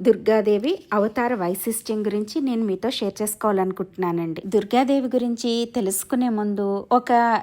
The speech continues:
రెండు మూడు విషయాలు మనం అర్థం చేసుకోవాలండి. దుర్గా పంచ ప్రకృతి రూపాల్లో మొదటి స్వరూపమైన దుర్గమ్మను గురించి మనం తెలుసుకుంటున్నాము అంటే ఈ స్వరూపాలను బట్టి వేరే వేరే దేవతా స్వరూపాలా అని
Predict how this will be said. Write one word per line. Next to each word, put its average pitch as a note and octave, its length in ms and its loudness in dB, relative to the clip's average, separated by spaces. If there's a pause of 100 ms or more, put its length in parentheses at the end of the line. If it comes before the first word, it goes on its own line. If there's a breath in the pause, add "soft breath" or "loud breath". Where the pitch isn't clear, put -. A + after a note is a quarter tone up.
రెండు A3+ 240 2
మూడు A3+ 380 0 (140)
విషయాలు A3+ 400 2
మనం B3+ 240 4
అర్థం G3+ 240 0 (100)
చేసుకోవాలండి. F3 720 -2
దుర్గా G#3+ 520 2 (200)
పంచ G3 280 -2
ప్రకృతి A3+ 500 -4
రూపాల్లో G#3+ 500 0
మొదటి G3+ 360 -4
స్వరూపమైన A#3 720 -2
దుర్గమ్మను G3 560 -2
గురించి A3 440 -2
మనం G#3+ 220 -2
తెలుసుకుంటున్నాము G3+ 840 -4
అంటే G3 340 -4
ఈ B3+ 340 2
స్వరూపాలను B3 840 0
బట్టి A#3+ 400 -2
వేరే A3 320 0
వేరే G#3+ 280 0
దేవతా G3 460 -2
స్వరూపాలా G#3 840 -2
అని B3 240 0